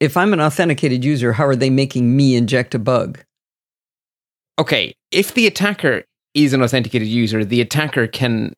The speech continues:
Speaker 2: inject malicious code into the server. So you as a user can't execute.
Speaker 1: How did they get to be an authenticated user?
Speaker 2: It's a game of two halves, right? So the second half is once you get in, you can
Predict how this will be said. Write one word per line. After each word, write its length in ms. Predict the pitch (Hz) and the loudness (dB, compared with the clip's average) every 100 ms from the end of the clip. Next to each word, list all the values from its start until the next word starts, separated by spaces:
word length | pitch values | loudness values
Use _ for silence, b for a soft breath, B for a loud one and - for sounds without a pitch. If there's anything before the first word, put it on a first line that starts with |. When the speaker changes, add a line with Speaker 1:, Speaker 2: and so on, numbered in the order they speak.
| _ _ | _ _
Speaker 2:
inject 680 | - 117 117 107 - - - - | -4 -2 0 -2 -4 -18 -18 -4
malicious 380 | 117 113 - 110 | 0 0 -2 -4
code 480 | 120 104 104 - - | -2 0 -4 -8 -8
into 220 | 117 104 | -6 -4
the 120 | 104 107 | -6 -6
server. 260 | 101 - - - _ _ | -6 -6 -12 -20 _ _
So 100 | - | -4
you 240 | 131 170 214 | 0 2 2
as 100 | 185 | 2
a 60 | |
user 320 | 156 170 131 | 0 0 0
can't 300 | 117 147 131 | 0 0 0
execute. 420 | 127 - 113 - - _ _ _ _ _ _ _ - | -2 -2 -10 -10 -20 _ _ _ _ _ _ _ -6
Speaker 1:
How 140 | 147 | -2
did 140 | 180 170 | 0 0
they 80 | |
get 140 | 165 160 | 0 -2
to 60 | |
be 100 | 160 | 0
an 80 | 160 | 0
authenticated 580 | 156 151 156 147 151 139 | 2 0 -2 -2 -2 -2
user? 360 | 170 156 127 - _ _ _ | -2 -4 -6 -12 _ _ _
Speaker 2:
It's 120 | 135 123 | -6 0
a 40 | |
game 180 | 175 190 | 0 2
of 60 | |
two 160 | - 165 | 2 2
halves, 360 | 165 147 101 104 | 2 0 -2 0
right? 300 | 104 - - | -2 -2 -4
So 100 | 135 | -4
the 100 | 123 | -2
second 440 | - 214 226 143 | -2 0 -2 0
half 360 | 139 135 123 - | 0 0 -2 -2
is 400 | 127 120 110 107 | 0 0 0 -4
once 400 | 110 151 202 - | 0 2 2 -2
you 80 | 165 | -2
get 220 | 143 139 | 0 2
in, 260 | 156 117 110 | 2 0 2
you 200 | 127 123 | 0 -2
can 500 | - 135 127 117 | -2 -2 0 -2